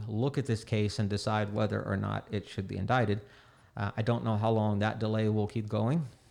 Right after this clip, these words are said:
Uh, and once that happens, then, um, they will make a decision one way or the other whether these two gentlemen should be charged. Uh, if they are indicted and charged with murder, then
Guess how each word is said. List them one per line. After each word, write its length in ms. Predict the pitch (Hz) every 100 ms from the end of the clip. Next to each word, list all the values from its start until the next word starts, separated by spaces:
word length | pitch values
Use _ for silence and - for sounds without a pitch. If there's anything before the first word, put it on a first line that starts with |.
| -
Uh, 320 | 107 98 98 98
and 160 | 107
once 220 | 117 120 120
that 180 | 123 117
happens, 580 | 107 101 110 135 135 -
then, 500 | 117 107 104 104 101 -
um, 400 | 104 98 98 98 - _ _ _ _ _ 110
they 160 | 120
will 160 | 131 123
make 200 | 110 110
a 40 |
decision 500 | 101 101 107 98 110
one 180 | 107 135
way 100 | 123
or 100 | 104
the 120 | 98
other 240 | 95 104 110 110
whether 280 | 107 104
these 220 | 101 104 -
two 180 | 113
gentlemen 400 | 101 104 101 98
should 180 | 95 104
be 100 | 98
charged. 520 | 90 123 123 139 - - - - - - _ -
Uh, 160 | 110 98
if 140 | 120 123
they 160 | 110
are 240 | 117 139 139
indicted 460 | 123 110 110 131
and 260 | 113 127 135 -
charged 260 | - 113 131
with 140 | 139
murder, 440 | 113 104 113 120 107 110 -
then 500 | 107 107 107 107